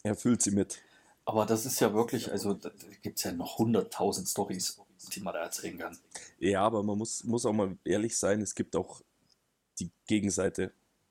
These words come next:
Speaker 1: Weil da, da erinnere ich mich an den netten Herrn, äh, K. Punkt, der uns dann sogar zum Grillen zu sich nach Hause eingeladen hat, als der Garten fertig
Speaker 2: Ach
Speaker 1: war
Speaker 2: ja.
Speaker 1: und, und, und.
Speaker 2: Ja.
Speaker 1: Ähm, es gibt auch die andere Seite, also,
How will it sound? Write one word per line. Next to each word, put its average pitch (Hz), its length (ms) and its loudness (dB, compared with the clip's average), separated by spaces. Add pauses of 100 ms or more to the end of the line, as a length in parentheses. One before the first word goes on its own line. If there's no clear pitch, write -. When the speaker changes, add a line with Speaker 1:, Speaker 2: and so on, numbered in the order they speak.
(100)
Speaker 1:
Weil 98 200 2
da, 90 280 2
da 98 120 -2
erinnere 101 380 4
ich 107 120 -2
mich 101 220 -2
an 92 120 2
den 95 140 0
netten 101 220 -2
Herrn, 92 320 0
äh, 90 320 2 (380)
K. 117 200 0
Punkt, - 500 -2 (840)
der 101 120 6
uns 104 120 0
dann 101 140 2
sogar 107 220 0
zum 98 180 -4
Grillen 131 600 4
zu - 140 0
sich 135 200 0
nach 107 140 2
Hause 110 240 2
eingeladen 110 480 0
hat, 104 120 -2
als 92 160 0
der 87 100 -2
Garten 107 360 -2
fertig - 360 -4
Speaker 2:
Ach - 80 0
Speaker 1:
war 104 160 4
Speaker 2:
ja. 180 100 6
Speaker 1:
und, 127 160 -2
und, 95 180 -2
und. 110 300 0 (280)
Speaker 2:
Ja. 101 300 0 (640)
Speaker 1:
Ähm, 95 440 2 (320)
es - 120 0
gibt 120 200 4
auch 104 160 4
die - 140 -2
andere 104 240 0
Seite, 87 320 2
also, 92 300 2